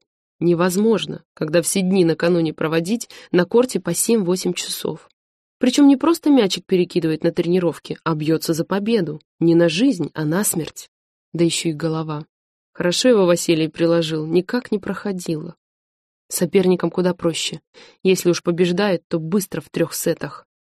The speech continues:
А над Кириллом навис какой-то рок. Стабильно первые две партии отдавал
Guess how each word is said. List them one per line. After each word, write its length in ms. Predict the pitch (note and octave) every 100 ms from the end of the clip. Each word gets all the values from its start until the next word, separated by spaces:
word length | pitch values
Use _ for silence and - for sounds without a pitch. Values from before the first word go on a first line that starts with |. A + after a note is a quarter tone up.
| -
А 60 | E3+
над 180 | E3+
Кириллом 440 | - F3+ F#3 F3+ E3
навис 300 | E3+ E3+ -
какой-то 420 | E3 - D#3+ E3
рок. 320 | D#3+ D3+ - _ - _
Стабильно 600 | - E3 E3 G3 G#3+ G3
первые 380 | F3+ F#3+ F#3+ F3+
две 160 | E3 E3
партии 420 | F#3 F#3 F3+ E3
отдавал 480 | D#3+ D#3+ D#3 D#3